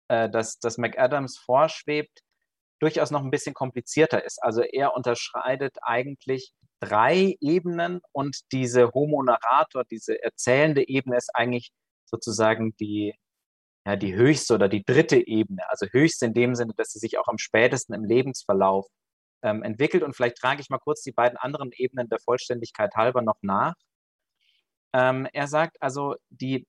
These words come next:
Person, ähm, ist, lässt sich beschreiben als Actor, als Agent und als Author. Den Author, das ist das, was wir kennengelernt haben. Das ist der, diejenige Person, die ihre Lebensgeschichte erzählt.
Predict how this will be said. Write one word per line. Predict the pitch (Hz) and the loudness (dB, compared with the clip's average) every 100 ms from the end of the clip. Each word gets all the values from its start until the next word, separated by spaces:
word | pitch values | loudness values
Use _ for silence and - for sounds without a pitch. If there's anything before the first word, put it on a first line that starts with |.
| - | -2
Person, | 120 113 139 175 185 180 _ _ _ - | 0 2 2 2 0 -2 _ _ _ -4
ähm, | 131 127 127 127 - | 0 0 -2 -6 -8
ist, | 139 - - _ _ _ _ 123 | -8 -8 -12 _ _ _ _ 0
lässt | 131 139 | 2 0
sich | 127 | -2
beschreiben | - - 127 127 | -2 4 2 2
als | - 110 - - | -8 -10 -10 -2
Actor, | 143 160 - 170 165 - | -2 -2 -2 2 2 2
als | 131 117 - 127 | 0 0 0 4
Agent | 147 170 131 156 156 - - | 6 6 6 4 2 -6 -8
und | 120 | 0
als | 120 113 - - | 0 0 -2 4
Author. | 110 110 - 104 - - _ _ _ _ _ _ _ - | 4 4 0 -8 -8 -12 _ _ _ _ _ _ _ -8
Den | 123 123 - | -4 0 6
Author, | 131 196 196 180 165 | 8 8 4 0 2
das | 151 143 | 0 -2
ist | - | -2
das, | 143 | 0
was | 139 127 | 0 -2
wir | 123 | -2
kennengelernt | 113 127 120 98 92 - | 0 -2 -2 -4 -6 -8
haben. | 95 - | -10 -6
Das | 98 101 | -4 -2
ist | 113 - | -2 4
der, | 117 127 123 - | 6 6 4 0
diejenige | 131 135 135 - 123 131 123 | -4 -4 -6 -4 -2 0 -2
Person, | - 110 110 123 135 | -2 0 2 2 2
die | 117 113 | -2 -2
ihre | 117 110 104 _ _ _ - | -2 -2 -4 _ _ _ -2
Lebensgeschichte | 113 135 131 - 117 - 127 - | 2 2 0 -6 -8 -6 -8 -4
erzählt. | - 113 - 139 170 214 | -4 -4 -2 0 2 0